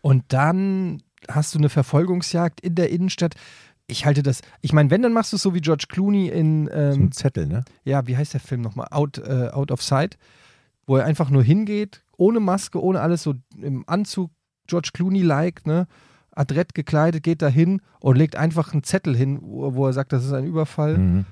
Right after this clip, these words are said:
Speaker 1: mit Kohle und, ähm, ich glaube, dann hat er noch gesagt, eine, ein Sniper ist auf sie gerichtet oder irgendwie so, dieser alte Trick.
Speaker 2: Okay.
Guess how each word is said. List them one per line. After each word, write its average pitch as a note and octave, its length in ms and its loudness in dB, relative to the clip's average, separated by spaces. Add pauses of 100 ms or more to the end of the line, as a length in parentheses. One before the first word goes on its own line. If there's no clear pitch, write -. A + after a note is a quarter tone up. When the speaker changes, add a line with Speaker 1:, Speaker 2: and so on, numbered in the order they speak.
Speaker 1:
mit - 140 -8
Kohle D#3+ 360 2
und, C#3 300 0
ähm, C3+ 480 2 (680)
ich - 120 -20
glaube, C3+ 240 4 (200)
dann B2 220 0
hat B2+ 80 2
er C#3+ 60 0
noch C3+ 160 -2
gesagt, B2+ 320 -4
eine, A#2 340 -2
ein A2+ 360 -4
Sniper A#2+ 560 -2
ist - 160 -8
auf A#2 140 -8
sie C3 120 -8
gerichtet A#2+ 460 -8
oder A#2 80 -6
irgendwie C#3+ 200 -2
so, D3+ 120 4 (260)
dieser C3 160 2
alte C#3+ 220 0
Trick. - 320 -6 (440)
Speaker 2:
Okay. F2+ 340 -6